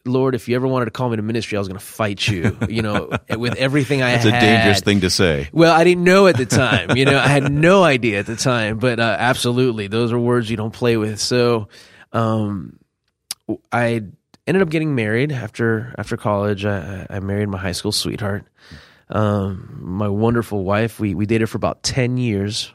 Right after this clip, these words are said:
Speaker 1: before we got married. And, uh, we actually, we are now married for seven years, and we have a little girl who is now two.
Speaker 2: Oh, boy.
Speaker 1: And it was really when my daughter was born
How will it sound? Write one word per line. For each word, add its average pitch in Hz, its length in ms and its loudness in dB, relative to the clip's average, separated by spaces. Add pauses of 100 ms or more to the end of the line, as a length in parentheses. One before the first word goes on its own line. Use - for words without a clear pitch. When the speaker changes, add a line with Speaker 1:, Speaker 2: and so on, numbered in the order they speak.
Speaker 1:
before 101 280 -2
we 98 100 2
got 82 160 -2
married. 87 400 -6 (560)
And, 98 560 -2
uh, 98 420 0
we 98 380 -6
actually, 110 520 -2 (540)
we 107 240 0
are 101 80 2
now 104 340 2
married 107 260 -2
for 104 120 -8
seven 123 260 2
years, 110 420 -2 (120)
and 101 340 -4
we 98 120 -4
have 101 380 -4
a - 60 -14
little 101 240 0
girl 113 400 0 (200)
who 113 260 -4
is 101 120 0
now 104 180 0
two. 120 420 0 (280)
Speaker 2:
Oh, 78 120 -6
boy. 65 280 -8
Speaker 1:
And 117 200 0
it 131 120 2
was 131 300 0
really 117 920 2 (200)
when 107 640 0
my 101 180 -4
daughter 104 500 2
was 120 200 2
born 131 480 0